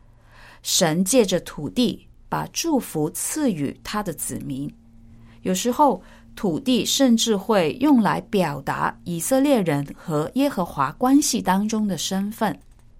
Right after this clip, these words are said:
为什么耶和华神会提出诉讼呢？根源就是百姓就住在他所赐的那块土地上，但是百姓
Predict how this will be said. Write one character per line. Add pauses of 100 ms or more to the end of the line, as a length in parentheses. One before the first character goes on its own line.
(140)
为
什
么
耶
和
华
神
会
提
出
诉
讼
呢？ (1040)
根
源
就
是 (120)
百
姓 (120)
就
住
在
他
所
赐
的
那
块
土
地
上， (460)
但
是
百
姓